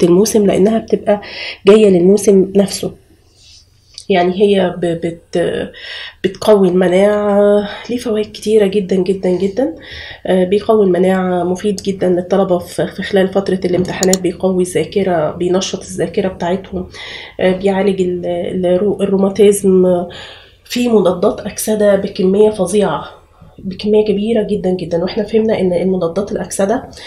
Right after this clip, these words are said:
هي، آه، ب-، بتقاوم الأمراض، اللهم احفظنا، الوحشة،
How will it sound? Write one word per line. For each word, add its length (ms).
هي، 280
آه، 1000
ب-، 320
بتقاوم 380
الأمراض، 420
اللهم 280
احفظنا، 440
الوحشة، 480